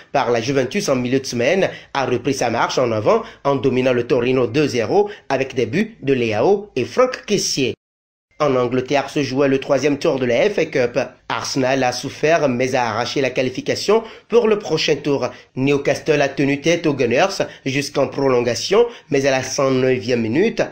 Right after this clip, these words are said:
les Magpies ont cédé sur une frappe croisée d'Emile Smith Rowe, avant une autre réalisation à la cent dix-septième minute, signée Aubameyang. Deux zéro pour les Gunners, qui sont sur une très belle série.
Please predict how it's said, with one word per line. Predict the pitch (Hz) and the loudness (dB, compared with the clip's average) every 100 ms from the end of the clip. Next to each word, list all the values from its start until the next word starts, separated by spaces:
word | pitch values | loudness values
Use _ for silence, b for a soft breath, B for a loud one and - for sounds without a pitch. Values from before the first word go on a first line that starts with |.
| - | -2
les | 131 | -2
Magpies | 123 127 - 143 170 175 | 0 -2 -2 -2 0 0
ont | 147 | 0
cédé | 139 - 120 165 | 0 -4 -2 -2
sur | 185 156 135 | -2 -2 0
une | 127 | -2
frappe | - 160 165 | -2 -4 -4
croisée | - 120 110 202 208 B B | -2 -2 2 0 0 B B
d'Emile | 127 123 131 196 | -2 0 2 0
Smith | - - 170 247 - | -2 -2 0 0 0
Rowe, | 156 208 139 117 107 - | 2 4 2 0 -4 -4
avant | 135 143 | 0 2
une | 139 131 | 2 4
autre | 143 147 131 | 2 2 -2
réalisation | 110 143 123 117 113 - 165 151 | 0 0 0 -2 -4 -2 0 2
à | |
la | 131 | 0
cent | - 165 139 | 0 0 0
dix-septième | 120 - 123 - 131 113 | -4 -6 -6 -4 -2 -2
minute, | 107 139 220 208 - B B | -2 0 0 -2 -6 B B
signée | - 131 127 202 208 | -6 -2 2 2 2
Aubameyang. | 123 110 233 175 120 120 120 B B | -2 2 2 2 2 0 -2 B B
Deux | 117 147 | -2 0
zéro | 127 135 117 160 | 0 0 0 0
pour | 160 160 135 | 2 2 2
les | 127 | 0
Gunners, | 120 113 185 190 147 B B | 0 2 2 0 -6 B B
qui | 156 | -4
sont | - 147 | 0 0
sur | - 151 143 | 0 0 2
une | 135 | 0
très | - 233 | 0 0
belle | 214 208 | 2 0
série. | - 143 127 110 | 0 0 0 -4